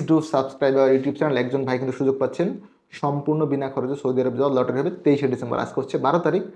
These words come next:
এগারো তারিখ, সরি, আর মাত্র নয় দিন পরে আমরা হচ্ছে নাম নেওয়া বন্ধ করে দিব।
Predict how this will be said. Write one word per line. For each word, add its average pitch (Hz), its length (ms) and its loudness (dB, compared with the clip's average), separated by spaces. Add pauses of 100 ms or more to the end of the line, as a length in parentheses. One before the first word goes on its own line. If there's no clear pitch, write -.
(240)
এগারো 160 200 6
তারিখ, 131 180 2
সরি, 156 340 0
আর 135 180 -2
মাত্র 147 400 -4
নয় 143 100 4
দিন 139 180 0
পরে 135 140 0
আমরা 127 440 -2 (260)
হচ্ছে 127 180 -4
নাম 131 240 0
নেওয়া 147 160 6
বন্ধ 135 200 4
করে 135 200 2
দিব। 143 320 -2